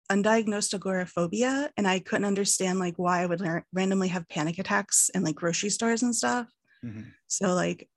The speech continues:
Speaker 1: yeah. Also, like, my first boyfriend caused me a lot of, um, like, self-image issues for several years after I broke up with him. <laughs>
Speaker 2: Mm-hmm.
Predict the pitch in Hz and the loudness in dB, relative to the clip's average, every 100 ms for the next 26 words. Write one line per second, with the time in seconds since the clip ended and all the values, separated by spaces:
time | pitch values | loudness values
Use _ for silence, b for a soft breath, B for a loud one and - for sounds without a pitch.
0 | _ _ _ _ - 185 - 202 - _ | _ _ _ _ -4 0 0 -4 -10 _
1 | _ b b b - 220 285 269 247 226 | _ b b b 2 6 8 8 6 4
2 | 226 226 - 190 190 185 185 180 165 175 | 4 2 2 0 2 2 2 0 0 0
3 | 185 175 185 180 180 185 190 _ _ _ | 0 -2 0 0 0 -2 -6 _ _ _
4 | _ _ _ _ _ _ _ _ _ _ | _ _ _ _ _ _ _ _ _ _
5 | _ _ _ _ _ 196 190 180 175 - | _ _ _ _ _ -2 0 -2 -4 -2
6 | 185 - 202 196 - 190 190 247 - 294 | 0 4 4 2 2 0 2 0 2 0
7 | 294 - 330 330 - _ - 330 320 330 | 0 -2 -2 -4 -8 _ 0 0 0 0
8 | 320 339 330 339 - 330 320 339 339 339 | 0 0 0 -2 0 -2 -2 -2 -2 -2
9 | 339 339 339 330 339 - - 277 285 | -2 -2 0 -2 -4 -8 -2 -2 -2